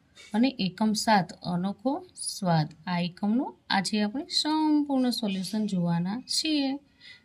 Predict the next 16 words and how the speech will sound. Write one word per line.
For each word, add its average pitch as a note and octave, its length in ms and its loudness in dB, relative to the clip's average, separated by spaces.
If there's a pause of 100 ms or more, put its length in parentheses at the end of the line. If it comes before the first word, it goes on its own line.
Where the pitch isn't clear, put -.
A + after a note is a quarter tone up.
(120)
પ્રશ્ન F#3 300 0 (220)
એક, B3+ 180 0
વિચારો A3 520 0 (100)
અને G#3 260 2 (1000)
લખો. G#3 440 0 (480)
અહીં G#3+ 280 4
શું E4 140 -4
છે? C4+ 160 0 (140)
ચહેરાના A3 720 2
હાવભાવ F#3+ 540 0
પરથી A3 420 -4
કહો A3 260 0 (160)
કે G#3 160 -14
કઈ A#3 240 0
ઘટના G3 360 -4
બની F#3 400 0